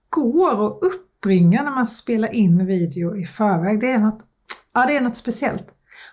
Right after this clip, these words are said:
Vad som helst kan hända och fokuset blir lite större. Alla, oavsett om det är jag och mina kollegor när vi gör stora direktsända T V-program, eller om det är jag ensam hemma på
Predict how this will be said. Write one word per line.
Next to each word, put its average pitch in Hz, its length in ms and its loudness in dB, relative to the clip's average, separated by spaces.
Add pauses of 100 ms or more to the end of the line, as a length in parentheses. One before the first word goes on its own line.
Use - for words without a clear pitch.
Vad 277 340 0
som 269 140 0
helst 240 200 2
kan 226 120 4
hända 208 440 4
och 233 180 -2
fokuset 208 640 -2
blir 185 360 0 (560)
lite 302 540 0
större. 196 440 -2 (800)
Alla, 254 500 0 (340)
oavsett 247 500 0
om 214 100 4
det 220 80 2
är 214 100 0
jag 202 240 2
och 196 60 2
mina 190 180 0
kollegor 196 360 0
när 175 120 2
vi 175 140 0
gör 170 100 2
stora 175 360 0
direktsända 170 460 -2
T 233 300 0
V-program, 190 380 0 (340)
eller 196 220 2
om 175 120 2
det 170 80 0
är 165 140 0
jag 175 260 0
ensam 208 600 2
hemma 202 280 2
på 175 300 -4